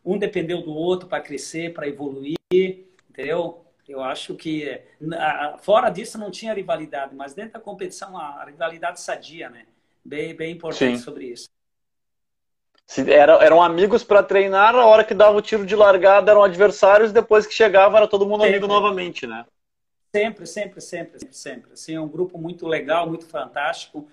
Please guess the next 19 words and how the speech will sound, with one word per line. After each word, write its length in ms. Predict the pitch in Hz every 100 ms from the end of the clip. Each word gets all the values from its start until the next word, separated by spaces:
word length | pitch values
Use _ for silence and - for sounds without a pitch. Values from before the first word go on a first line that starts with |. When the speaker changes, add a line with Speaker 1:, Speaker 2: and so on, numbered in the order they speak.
| _ _ -
Speaker 1:
Eu 140 | 135
acho 200 | 147 -
que 40 |
se 100 | - -
fosse 320 | 160 165 156
ver 360 | 165 175 - _ -
essa 300 | 165 - 160
geração 540 | 170 165 151 180 175
tá 220 | 175 160
hoje, 600 | 147 156 190 180 143 - _ _ _ -
<laughs> 580 | - - - _ _ -
ia 140 | 160
dar 100 | 170
muito 240 | 175 180 180
trabalho 360 | 190 160 165
a 40 | -
todo 240 | 170 156
mundo, 280 | 147 139 120
entendeu? 420 | 127 127 123 -